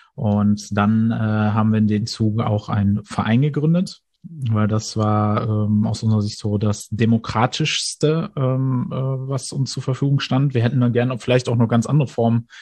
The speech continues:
äh, genommen, nur, ähm, die gibt es anscheinend nicht. Also wir hatten auch mal drüber gena-, nachgedacht, G B R und et cetera. Aber wir dachten halt, so, so ein Verein, das, ähm, ist so das, was unserem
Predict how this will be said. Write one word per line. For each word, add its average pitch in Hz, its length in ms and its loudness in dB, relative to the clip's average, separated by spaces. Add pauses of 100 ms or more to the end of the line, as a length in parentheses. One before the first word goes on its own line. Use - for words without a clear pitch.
(540)
äh, 117 300 4
genommen, 120 460 2
nur, 120 420 2 (260)
ähm, 117 560 0
die 113 80 -4
gibt - 240 0
es - 420 -2 (140)
anscheinend 110 540 2
nicht. 113 340 -2
Also 107 440 0
wir 104 100 -2
hatten 113 160 2
auch 107 80 4
mal 107 100 2
drüber 104 320 0
gena-, 110 420 0
nachgedacht, 110 520 -4
G 110 100 0
B 104 140 0
R 110 260 2
und 104 160 -4
et 104 100 -16
cetera. 110 380 -2 (880)
Aber 101 120 0
wir 104 60 4
dachten 113 340 0
halt, 110 180 2
so, 113 180 2
so 107 100 0
ein 107 100 2
Verein, 120 580 2
das, 113 360 -4
ähm, 110 460 0
ist 117 200 -4
so 110 200 0
das, 110 320 0
was 110 240 -2
unserem 107 600 0